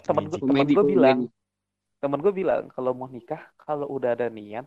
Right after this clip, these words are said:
Speaker 1: ya udah bilang aja mau nikah," gitu. Maksudnya, "Kita nikah yuk," gitu bilang. Terus ngomong ke orang tuanya segala macem, mau ngelamar segala macem.
Speaker 2: Hmm.
Speaker 1: Ya, insya Allah re-, rezeki lo
Speaker 2: Ada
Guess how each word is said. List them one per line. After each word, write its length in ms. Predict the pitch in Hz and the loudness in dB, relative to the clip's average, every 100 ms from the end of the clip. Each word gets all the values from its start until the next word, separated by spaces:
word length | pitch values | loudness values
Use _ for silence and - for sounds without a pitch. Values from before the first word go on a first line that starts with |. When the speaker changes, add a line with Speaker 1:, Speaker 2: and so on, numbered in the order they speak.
| _ | _
Speaker 1:
ya 140 | 160 139 | -6 -4
udah 160 | 170 | -2
bilang 400 | 180 139 131 120 | -2 0 0 -2
aja 400 | 156 156 139 131 131 | -6 -10 -4 -4 -4
mau 80 | 120 | -8
nikah," 240 | 120 - 131 | -10 -10 -10
gitu. 240 | 113 113 113 | -10 -8 -8
Maksudnya, 280 | 113 139 _ _ _ _ _ 117 | -8 -10 _ _ _ _ _ -14
"Kita 100 | 135 | -12
nikah 240 | 120 113 110 | -12 -14 -8
yuk," 240 | 120 117 | -8 -8
gitu 160 | 110 107 | -10 -10
bilang. 200 | 104 104 104 _ | -10 -12 -14 _
Terus 200 | - 139 _ _ _ _ _ 110 | -10 -10 _ _ _ _ _ -6
ngomong 320 | 101 123 120 | -4 -6 -4
ke 60 | 101 | -2
orang 200 | 110 107 | -2 -2
tuanya 560 | - 104 110 104 104 104 | -2 0 -2 -4 -6 -6
segala 320 | 110 104 104 | -4 -4 -4
macem, 240 | 101 - | -6 -8
mau 160 | 107 101 101 | -6 -6 -4
ngelamar 400 | 101 101 104 101 | -4 -4 -6 -6
segala 240 | 104 104 | -8 -8
macem. 320 | 101 123 160 - _ _ 131 | -6 -6 -8 -12 _ _ -14
Speaker 2:
Hmm. 560 | 131 123 110 107 104 | -12 -12 -16 -16 -10
Speaker 1:
Ya, 80 | 113 | -6
insya 220 | 170 226 | -4 -2
Allah 180 | 113 190 | -2 -2
re-, 200 | 139 110 - | -6 -14 -12
rezeki 380 | 123 113 - 143 | -10 -10 -10 -8
lo 40 | 185 | -6
Speaker 2:
Ada 120 | 107 | -4